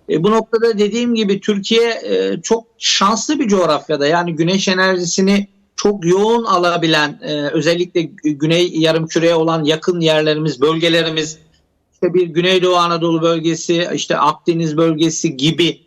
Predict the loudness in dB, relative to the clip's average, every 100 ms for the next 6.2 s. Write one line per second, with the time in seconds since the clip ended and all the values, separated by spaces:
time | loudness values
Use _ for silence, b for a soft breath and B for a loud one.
0 | _ _ _ -4 0 2 2 2 2 0
1 | 0 -2 -2 0 0 0 -2 0 0 0
2 | 0 0 0 2 2 0 -2 0 -2 -4
3 | -10 -8 -6 -6 -6 -6 -6 -4 -6 -6
4 | -4 -2 0 0 -2 -4 -6 -6 -4 -2
5 | 0 2 0 0 -2 0 0 0 2 2
6 | 0 -4